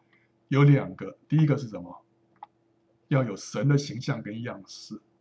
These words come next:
神是照他的形象跟样式来造我们的，所以我，他在我们身上的意思是什么？就是我们要来彰显神，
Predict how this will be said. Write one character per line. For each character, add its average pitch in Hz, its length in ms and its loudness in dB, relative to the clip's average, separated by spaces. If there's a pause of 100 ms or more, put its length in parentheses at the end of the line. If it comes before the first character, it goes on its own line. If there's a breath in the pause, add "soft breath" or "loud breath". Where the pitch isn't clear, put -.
(760)
神 143 200 0
是 165 120 2
照 156 160 0
他 143 120 2
的 147 80 4
形 123 380 -4
象 151 220 2
跟 135 100 2
样 135 160 0
式 - 140 -16
来 104 100 -10
造 - 180 -6
我 - 220 -18
们 - 160 -20
的， - 180 -18 (360 soft breath)
所 - 180 2
以 - 20 4
我， 123 280 0 (100)
他 151 140 0
在 160 140 0
我 131 100 0
们 123 80 -8
身 147 120 -2
上 135 120 0
的 127 60 -8
意 170 100 4
思 139 120 -4
是 120 40 -12
什 104 100 -12
么？ - 100 -20 (200 soft breath)
就 - 100 -4
是 170 60 2
我 160 100 -4
们 131 100 -2
要 123 60 -2
来 110 120 -6
彰 127 320 -6
显 - 220 -12
神， - 240 -16